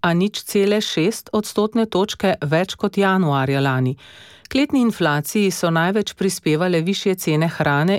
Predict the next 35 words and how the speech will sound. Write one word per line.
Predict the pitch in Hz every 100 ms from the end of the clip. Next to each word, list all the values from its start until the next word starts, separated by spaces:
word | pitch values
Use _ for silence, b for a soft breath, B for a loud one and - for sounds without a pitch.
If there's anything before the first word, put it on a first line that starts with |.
| -
in | 170 160
brezalkoholnih | 185 180 160 156 - 147 139 135
pijač, | - 143 156 208 -
ki | - 220
so | 190
se | 170 135
zvižale-, | 139 202 220 196 175 -
zvišale | 143 170 214 - 185 151
za | 135 156 196 B B B
štiri | - - 226 233 254
cele | - 175 170 190
dve | 160 165 170 -
odstotka. | 143 - - 123 - 135 B B B B B
Višje | 202 269 - 233
so | 214 196
bile | 180 165 151
tudi | 240 240 -
cene | 180 180 202 -
v | 170
skupini | - 170 202 190 143
stanovanja, | - 147 135 156 180 214 202 180
voda, | 147 139 139 180 185 -
električna | 160 151 - 147 147 - 147 156
energija, | 143 139 143 196 185 165
plin | - 208 214 165 -
in | 143 131
druga | 147 139 160
goriva, | 175 190 214 226 220 B B B -
cene | 254 262 247
alkoholnih | 220 220 208 202 196 208 -
pijač | 202 175 165 - 196
in | 190
tobaka | 185 160 160 170 196
ter | 170 170
cene | - 147 156